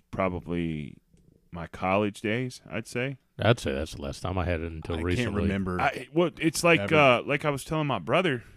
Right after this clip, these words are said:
Speaker 1: um,
Speaker 3: They're hard to find, aren't they? They're little
Speaker 1: They, they were.
Speaker 2: They were,
Speaker 1: It was
Speaker 2: now they're
Speaker 1: there.
Speaker 2: pushing 'em out.
Speaker 1: Yeah, like, it, it was one of those beers that you would see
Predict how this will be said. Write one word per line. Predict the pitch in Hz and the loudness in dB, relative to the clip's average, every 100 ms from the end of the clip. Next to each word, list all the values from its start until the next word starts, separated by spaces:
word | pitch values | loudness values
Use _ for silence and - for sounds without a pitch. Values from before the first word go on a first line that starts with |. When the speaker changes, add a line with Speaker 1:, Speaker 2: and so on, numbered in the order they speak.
| - - | -20 -6
Speaker 1:
um, | 117 110 95 | 0 0 0
Speaker 3:
They're | 85 143 | 0 0
hard | - 139 | 4 4
to | 139 | 4
find, | - 160 147 95 | 4 6 6 4
aren't | 104 | 0
they? | 135 151 147 - _ _ | 0 0 -2 -8 _ _
They're | - 143 | 0 4
little | 180 190 | 6 8
Speaker 1:
They, | 156 147 104 | 6 4 6
they | 147 | 8
were. | 147 139 151 175 175 160 135 - - _ - _ _ _ _ - | 8 10 10 10 8 6 0 -10 -20 _ -20 _ _ _ _ -10
Speaker 2:
They | 135 120 117 | 4 8 8
were, | 123 | 8
Speaker 1:
It | 175 | 6
was | 139 | 8
Speaker 2:
now | 113 | 8
they're | 131 170 196 | 10 10 12
Speaker 1:
there. | - | 10
Speaker 2:
pushing | 196 | 8
'em | 98 | 4
out. | 95 127 123 - _ _ _ | 6 8 6 2 _ _ _
Speaker 1:
Yeah, | 120 143 127 98 | 6 8 8 6
like, | 113 104 | 2 2
it, | 131 117 120 | 2 2 2
it | 120 | 2
was | 120 113 | 0 2
one | 151 | 4
of | |
those | 147 139 | 6 4
beers | 117 135 135 120 | 4 2 2 0
that | 107 | -4
you | 120 | -2
would | 104 - | -2 -2
see | - 123 123 123 123 | -2 2 4 2 0